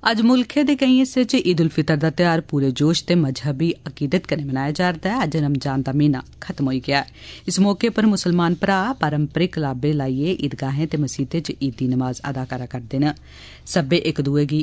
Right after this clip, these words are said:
ईद दी मुबारक देआ करदे न। अपने दोस्तें, मित्रें ते रिश्तेदारें दे मिठाइयां लेइयै मुबारकबाद देन जा'रदे न।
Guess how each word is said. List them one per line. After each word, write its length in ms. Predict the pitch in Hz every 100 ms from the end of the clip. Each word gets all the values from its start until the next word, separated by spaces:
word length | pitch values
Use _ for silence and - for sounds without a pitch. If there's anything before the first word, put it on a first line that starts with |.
| -
ईद 140 | 127
दी 100 | 135
मुबारक 440 | 131 120 131 143 -
देआ 160 | 127 123
करदे 320 | 127 120 131
न। 160 | 190 320
अपने 240 | - 151
दोस्तें, 360 | 139 139 - 151
मित्रें 400 | 135 - 156 180
ते 100 | 151
रिश्तेदारें 600 | 147 - 135 131 143 170
दे 120 | 135
मिठाइयां 480 | 131 - 135 147 165
लेइयै 240 | 127 131
मुबारकबाद 720 | 131 120 123 127 - 139 143 - -
देन 240 | 127 151 131
जा'रदे 420 | 127 120 - 131
न। 160 | 139